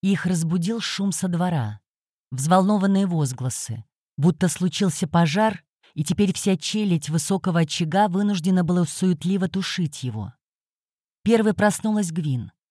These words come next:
Села в кровати, пытаясь понять, почему полумрак в комнате отсвечивает зеленью. Рядом заворочился Кевендил Мейхард. Принц Нордвуда приподнялся на локти и сонно спросил: «Что происходит?»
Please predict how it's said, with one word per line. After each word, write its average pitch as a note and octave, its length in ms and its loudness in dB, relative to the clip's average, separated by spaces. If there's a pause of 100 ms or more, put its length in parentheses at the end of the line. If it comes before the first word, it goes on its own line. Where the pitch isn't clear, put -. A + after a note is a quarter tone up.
(280)
Села G#3 380 2
в - 120 -2
кровати, F#3+ 560 2
пытаясь F#3+ 440 0
понять, G3 540 0
почему F#3+ 380 0
полумрак F#3+ 580 0
в - 120 -18
комнате G#3+ 600 0
отсвечивает F#3+ 720 -2
зеленью. C#3+ 680 -2 (600)
Рядом G3 400 4
заворочился F3+ 760 2
Кевендил F#3+ 520 0
Мейхард. E3 540 -2 (720)
Принц G#3 340 2
Нордвуда F#3 520 0
приподнялся F#3 720 0
на F#3 160 2
локти G#3+ 460 -4
и F3 100 -2
сонно G3+ 380 -2
спросил: F3 680 -6 (480)
«Что - 320 -4
происходит?» F#3 960 -4